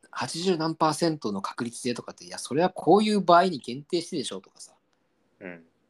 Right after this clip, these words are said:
Speaker 1: そういうのが実際の、だったりするからね。
Speaker 2: うん。
Speaker 1: だからなんかそういうのがあると、もうさ、まあ、そういうのがなんか本当に、ま、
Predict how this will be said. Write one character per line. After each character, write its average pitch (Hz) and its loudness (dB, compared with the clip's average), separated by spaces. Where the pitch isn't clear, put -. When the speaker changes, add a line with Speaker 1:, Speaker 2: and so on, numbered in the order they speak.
Speaker 1:
そ 170 -8
う 208 -4
い - -6
う 208 -6
の 170 -8
が 90 -12
実 - -14
際 104 -10
の、 110 -10
だ 117 -10
っ - -10
た - -10
り - -14
す - -12
る 98 -10
か - -12
ら - -18
ね。 - -20
Speaker 2:
う 95 -20
ん。 87 -16
Speaker 1:
だ 85 -20
か 85 -20
ら 202 -6
な 226 -6
ん 226 -8
か - -6
そ 175 2
う 190 8
い 190 8
う - 8
の 175 2
が 135 0
あ 135 2
る 127 0
と、 110 -4
も 104 -2
う 98 -8
さ、 101 -8
ま 98 -2
あ、 135 -8
そ 208 2
う 208 6
い - 6
う - 4
の 127 2
が 98 -2
な 98 -4
ん 98 -6
か - -14
本 147 -2
当 170 2
に、 170 0
ま、 127 -6